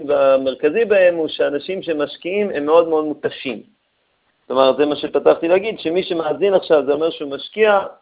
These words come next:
זה אומר שהיא משקיעה, וזה אומר שהרבה פעמים כנראה היא מותשת, כנראה שאת מותשת מרוב השקעה.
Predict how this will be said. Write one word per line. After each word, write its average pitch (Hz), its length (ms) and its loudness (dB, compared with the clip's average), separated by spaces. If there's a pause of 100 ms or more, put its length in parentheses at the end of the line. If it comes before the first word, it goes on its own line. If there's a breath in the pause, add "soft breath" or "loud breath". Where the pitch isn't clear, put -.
זה 120 80 -12
אומר 127 140 -6
שהיא 151 180 -12
משקיעה, 185 500 0
וזה 143 160 -6
אומר 160 200 -2
שהרבה 156 300 -2
פעמים 165 320 -2 (420)
כנראה 139 340 0
היא 170 120 0
מותשת, 135 540 -2 (140)
כנראה 127 260 -8
שאת 139 180 -4
מותשת 147 440 -6
מרוב 127 300 -6
השקעה. 120 380 -2